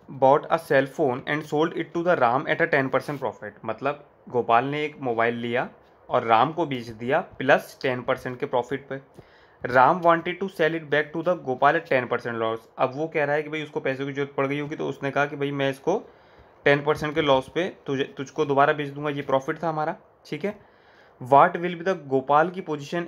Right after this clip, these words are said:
if agreed?" मतलब गो-, अ, अगर हम इसको एग्जांपल की तरह ले लें तो सिंपल सी बात है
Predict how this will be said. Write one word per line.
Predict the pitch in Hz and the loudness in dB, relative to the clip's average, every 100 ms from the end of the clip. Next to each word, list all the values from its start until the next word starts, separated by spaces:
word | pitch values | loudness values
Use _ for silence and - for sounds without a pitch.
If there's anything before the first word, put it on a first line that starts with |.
| - | -8
if | 175 - | -10 -6
agreed?" | 139 120 110 104 104 | -6 -4 -8 -10 -10
मतलब | 120 120 139 170 - - _ _ 127 | -6 -2 0 0 -2 -20 _ _ -4
गो-, | 135 139 | -2 0
अ, | - 135 131 131 - | 2 4 4 2 -2
अगर | 143 160 | 0 0
हम | 160 165 | -2 -10
इसको | 160 175 | -10 -12
एग्जांपल | - 147 120 120 127 156 | -10 -8 -2 0 0 -2
की | 156 | -2
तरह | 165 160 | -2 0
ले | 151 127 | 0 -2
लें | 120 151 247 - | -4 -8 -12 -20
तो | - 135 123 120 | -8 -2 0 -2
सिंपल | 120 127 120 143 147 | -4 -6 -2 -2 -2
सी | 147 147 | -6 -10
बात | 120 110 110 | -6 -6 -6
है | - 117 110 120 | -12 -12 -12 -12